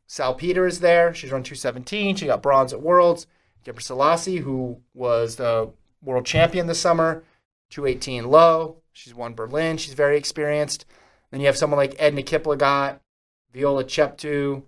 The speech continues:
um, Teferi, Rotich. Like, this is a, this is a tough field. I think it's good. It's asking an awful lot to win your debut race when it is in New York. But do you like,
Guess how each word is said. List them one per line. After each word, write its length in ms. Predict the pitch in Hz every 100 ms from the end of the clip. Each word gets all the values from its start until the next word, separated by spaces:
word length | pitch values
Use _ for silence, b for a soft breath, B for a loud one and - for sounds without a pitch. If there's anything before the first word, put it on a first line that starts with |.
| _ _ _ _ _
um, 760 | 123 120 117 113 113 110 107 110 _ _ _ _ _ _ _ _ -
Teferi, 600 | 123 165 165 156 151 143
Rotich. 720 | 139 156 151 151 131 - - _ -
Like, 140 | 127
this 180 | 170 175
is 120 | 190
a, 240 | 165 143 B B
this 140 | B 180
is 60 | 220
a 20 |
tough 260 | 220 170
field. 300 | - 147 123 -
I 160 | 170 220
think 320 | 220 240 196
it's 140 | 180
good. 200 | - 170
It's 200 | 160 156 - _ -
asking 400 | 165 196 196 180
an 60 |
awful 420 | - 156 160 165 135
lot 400 | 135 131 123 - _ _ _ _ _
to 100 | -
win 380 | 131 127 151 151
your 160 | 131 127
debut 540 | 135 131 127 127 127
race 500 | 117 123 120 - - _
when 200 | 139 127
it 160 | 123 123
is 460 | 131 117 113 - - - _ _ _ _ _ _ _ _ -
in 240 | 151 135
New 60 | 127
York. 360 | 117 117 110
But 140 | - 135
do 100 | 143
you 100 | 185
like, 500 | 147 151 175 -